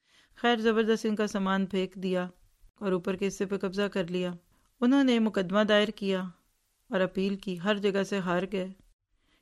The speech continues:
क्योंकि रिश्वत और शराब तो पहुंच ही रही थी उनको। फिर उसने दो ख़तरनाक से कुत्ते उन रास्तों पे बांध दिए जहाँ से ऊपर चढ़ के जाते थे, यानी खूब तंग किया। तो वो नेक शख्स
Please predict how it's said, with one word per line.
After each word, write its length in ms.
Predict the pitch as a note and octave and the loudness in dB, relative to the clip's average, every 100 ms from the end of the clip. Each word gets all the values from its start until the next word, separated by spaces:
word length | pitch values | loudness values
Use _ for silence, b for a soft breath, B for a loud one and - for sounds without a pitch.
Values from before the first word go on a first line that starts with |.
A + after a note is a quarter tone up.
| _ | _
क्योंकि 680 | A3 G#3+ G#3+ G3 F3+ E3 F#3 | -2 -2 0 2 2 0 -2
रिश्वत 480 | F3 E3+ - G3+ G3 | -4 -4 -2 0 0
और 60 | F#3 | -2
शराब 420 | - F3 F3+ F3+ | -2 0 -2 -2
तो 80 | F3 | -6
पहुंच 320 | F3 F3 F3+ | -2 -4 -2
ही 60 | G#3+ | -2
रही 160 | G#3 G3 | -2 -4
थी 160 | G#3 | -4
उनको। 280 | F#3 F3 F#3+ F3 _ _ _ - _ - | -6 -6 -10 -12 _ _ _ -20 _ 0
फिर 140 | A3+ A3+ | 4 4
उसने 240 | A3 A3 | 4 2
दो 220 | G3 G3+ | 4 2
ख़तरनाक 600 | - F#3 G3+ F#3+ F#3+ F#3+ | 2 -2 -2 0 0 0
से 120 | - | -4
कुत्ते 460 | F#3+ F#3+ - G#3 G#3 | -4 -6 -2 0 2
उन 300 | G3+ G3 F#3+ - _ _ - - | 2 0 -2 -6 _ _ -20 -2
रास्तों 420 | F#3 F3+ - G3 | 0 0 0 -2
पे 120 | F#3+ | 0
बांध 300 | F3+ F#3 F#3 | 2 2 0
दिए 260 | F3+ F#3 F#3 | 0 0 0
जहाँ 280 | F3+ E3 F3+ | 0 -2 -2
से 120 | F3 | -4
ऊपर 180 | E3 F3+ | -4 -4
चढ़ 200 | F#3 E3+ | -4 -6
के 160 | F#3+ | -4
जाते 340 | F3+ E3+ E3 F#3 | -2 -4 -4 -6
थे, 120 | G3+ | -6
यानी 540 | G#3 _ _ - A3 | -10 _ _ -4 -2
खूब 320 | A3 A#3 A#3 - | 0 -2 -2 -2
तंग 240 | F3+ E3+ | -2 -2
किया। 260 | E3 D#3+ D#3+ - _ _ b b - | -2 -6 -6 -12 _ _ b b -6
तो 80 | A3+ | 0
वो 120 | A#3 G#3+ F#3+ | 0 0 2
नेक 280 | G#3+ A#3 - | 2 2 0
शख्स 280 | B3+ B3+ | 0 0